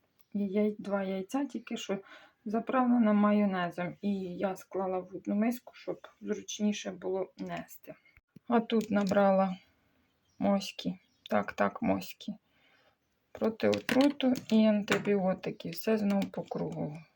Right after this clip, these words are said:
Тобто моя моська знов завернула, знов вона хвора. А, а Тоськи, на жаль, нема. Цієї ночі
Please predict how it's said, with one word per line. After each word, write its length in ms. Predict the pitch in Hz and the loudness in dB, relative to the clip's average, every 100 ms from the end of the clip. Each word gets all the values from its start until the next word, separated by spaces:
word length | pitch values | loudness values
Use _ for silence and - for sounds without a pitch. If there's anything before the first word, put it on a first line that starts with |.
| - | -18
Тобто 280 | - 185 180 - | -6 -4 -2 -4
моя 240 | 202 196 185 | -2 0 0
моська 420 | 190 196 - 185 | -2 -4 -4 -6
знов 320 | 180 196 180 | -2 -2 -2
завернула, 720 | - 92 98 92 95 110 104 101 | -4 -4 -2 -2 2 2 2 -2
знов 340 | - 95 - _ | -2 -2 -4 _
вона 280 | - 92 92 | -6 -2 -2
хвора. 580 | - - - 160 147 73 _ _ _ _ _ _ _ _ _ - - _ _ _ _ | -4 -14 -6 -2 -2 -6 _ _ _ _ _ _ _ _ _ -20 -20 _ _ _ _
А, 160 | - 214 - 277 - - - - | -6 -4 -2 -4 -6 -8 -12 -10
а 60 | - | -6
Тоськи, 400 | 226 262 - 208 | 2 2 2 -4
на 180 | 202 202 | -4 -4
жаль, 240 | 202 202 220 _ _ | -4 -4 -6 _ _
нема. 400 | 185 185 170 170 - _ _ _ _ _ _ - | -4 -2 -2 -6 -10 _ _ _ _ _ _ -20
Цієї 520 | - - 190 185 175 | -12 -6 -4 -4 -4
ночі 460 | 208 254 - 254 | -2 -2 -4 -10